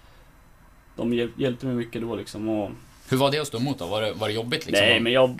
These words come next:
Speaker 1: jag var väl inte, jag var ganska liksom, jag var väl inte så mycket för sånt heller när man var, när man var yngre, utan det var liksom fotboll som gällde bara.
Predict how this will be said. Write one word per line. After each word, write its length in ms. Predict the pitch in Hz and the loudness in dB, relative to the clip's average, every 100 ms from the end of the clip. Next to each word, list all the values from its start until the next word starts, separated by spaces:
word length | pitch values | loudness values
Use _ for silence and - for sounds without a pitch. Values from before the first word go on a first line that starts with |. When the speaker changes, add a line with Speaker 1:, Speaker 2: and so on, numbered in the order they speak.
| - | -10
Speaker 1:
jag 180 | 123 135 | -6 -2
var 200 | 135 151 | 2 2
väl 100 | 151 | 2
inte, 160 | 135 135 | 2 4
jag 60 | |
var 180 | 160 180 | 4 4
ganska 280 | 147 - 139 | 0 -4 -6
liksom, 300 | 123 131 120 | -4 -4 -2
jag 100 | 131 | 0
var 180 | 135 143 | 0 0
väl 100 | 127 | -2
inte 200 | 120 - | -4 -6
så 340 | 135 123 117 | -4 -2 -2
mycket 300 | 131 127 127 | -6 -6 -8
för 100 | - | -8
sånt 300 | 127 147 131 | -6 -4 -4
heller 200 | 139 135 | -4 -4
när 120 | 107 113 | -4 -4
man 180 | 110 | -4
var, 260 | 107 104 104 - - - _ | -4 -4 -4 -10 -20 -20 _
när 120 | 120 | -4
man 100 | 113 | -2
var 60 | 113 | 0
yngre, 200 | 123 110 | 0 -2
utan 220 | 110 117 | -2 -2
det 80 | 120 | 2
var 140 | 123 | 4
liksom 200 | 127 120 | 2 0
fotboll 320 | 113 131 131 127 | -4 -4 -4 -4
som 120 | 120 | -2
gällde 220 | 117 127 | -2 -2
bara. 220 | 110 78 | -2 -4